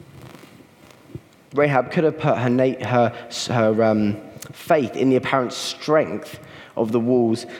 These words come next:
of Jericho, but she knew that the Lord would bring the victory. She had to look beyond her own eyes, what her own eyes could see. It's like that scene in Star Wars, I don't know if you, you know it, when, um,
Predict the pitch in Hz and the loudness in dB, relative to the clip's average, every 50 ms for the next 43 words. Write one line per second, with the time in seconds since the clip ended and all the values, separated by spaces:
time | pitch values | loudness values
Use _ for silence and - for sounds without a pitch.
0 | - - - 120 123 - 147 143 151 151 - 113 101 101 110 - - - 185 185 | -8 -6 -6 -4 0 2 2 2 2 0 0 0 0 0 0 -2 0 0 2 2
1 | 185 185 180 180 175 143 107 101 98 107 120 - - - - - - - - - | 4 4 4 4 4 4 4 2 2 0 -2 -4 -10 -16 -20 -20 -20 -20 -20 -20
2 | - - - - _ - 120 117 113 107 - 147 - - - - - 101 113 117 | -20 -20 -20 -20 _ 0 2 2 2 2 0 -4 -10 -14 -18 -8 -2 0 2 2
3 | 135 143 135 104 87 85 90 87 - - - - - - - - - - - - | 4 4 4 4 2 2 0 -2 -4 -12 -16 -20 -20 -20 -20 -20 -20 -20 -20 -20
4 | - _ _ 110 107 - - 104 101 98 95 92 92 98 104 120 - - 104 101 | -20 _ _ -6 -6 -4 0 2 2 2 2 0 -2 -4 -8 -10 -8 -6 -6 -2
5 | 107 135 123 - - - 87 71 65 85 90 - - - - - - _ - - | 0 0 0 0 -4 -8 -8 -8 -8 -10 -12 -14 -20 -20 -20 -20 -20 _ -20 -20
6 | - - - - 156 131 - - 135 123 131 139 160 160 139 - - - - 143 | -20 -18 -4 -2 0 0 0 0 0 2 4 4 4 2 0 -2 -6 -2 0 2
7 | 135 139 135 135 135 - - 127 117 107 - 127 135 135 131 131 123 110 101 101 | 2 4 2 2 -2 -2 0 0 0 2 4 2 2 2 2 2 2 2 2 0
8 | - 110 95 - 110 117 117 123 131 131 131 127 120 117 110 - - - 104 - | 0 0 -2 0 2 2 2 4 4 4 2 2 2 2 0 0 -2 -4 -6 -6
9 | - - 127 117 95 85 90 92 - - - - - - - - - - - _ | -4 -2 -2 -2 0 -2 -6 -12 -16 -20 -20 -20 -20 -20 -20 -20 -20 -20 -20 _
10 | _ _ _ - _ - - - 147 131 131 139 110 - - - 151 135 127 120 | _ _ _ -20 _ -20 -6 0 0 2 4 2 0 0 0 2 2 4 4 2
11 | 110 - - - - 131 135 131 120 110 104 98 90 104 92 113 113 107 104 107 | 0 -2 -4 0 2 4 4 4 4 4 2 2 2 0 0 0 0 2 0 -2
12 | 101 - 117 110 101 101 101 - - - - - - - 117 117 123 120 113 107 | 0 2 2 2 2 2 -2 -8 -14 -16 -16 -6 -2 0 2 4 4 4 4 4
13 | 104 82 101 110 104 104 101 95 - - - - - - - 107 104 104 101 101 | 2 2 2 2 2 0 -2 -6 -8 -12 -16 -16 -6 -2 2 2 4 4 4 4
14 | 101 98 98 95 95 - | 4 2 2 0 0 -2